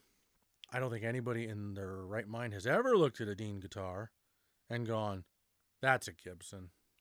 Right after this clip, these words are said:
That weird, obnoxious V-shaped headstock is definitely a Gibson.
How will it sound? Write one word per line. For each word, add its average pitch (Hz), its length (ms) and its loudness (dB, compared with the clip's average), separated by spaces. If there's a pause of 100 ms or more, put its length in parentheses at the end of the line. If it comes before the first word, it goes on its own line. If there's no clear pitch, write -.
(720)
That 104 180 -4
weird, 117 340 0
obnoxious 107 580 -4
V-shaped 107 840 -6
headstock 107 580 -6
is 92 140 -10
definitely 101 580 -8
a 90 60 -12
Gibson. 85 460 -14